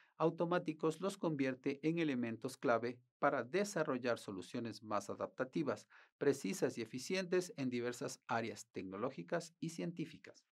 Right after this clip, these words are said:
Método de operadores. El método de operadores es una técnica para resolver sistemas de ecuaciones diferenciales lineales con coeficientes constantes,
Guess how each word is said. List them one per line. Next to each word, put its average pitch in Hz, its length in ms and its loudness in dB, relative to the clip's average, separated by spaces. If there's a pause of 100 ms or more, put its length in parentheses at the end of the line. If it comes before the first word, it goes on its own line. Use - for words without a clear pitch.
Método 180 500 4
de 185 100 0
operadores. 180 760 2 (100)
El 113 200 -4
método 120 420 0
de 113 100 0
operadores 117 640 2
es 170 180 -4
una 202 220 -2
técnica 185 480 0
para 135 200 4
resolver 127 480 -2
sistemas 139 580 -2
de 117 100 -2
ecuaciones 127 640 -2
diferenciales 139 680 -2
lineales 143 540 -2
con 170 280 2
coeficientes 117 800 -2
constantes, 165 720 -2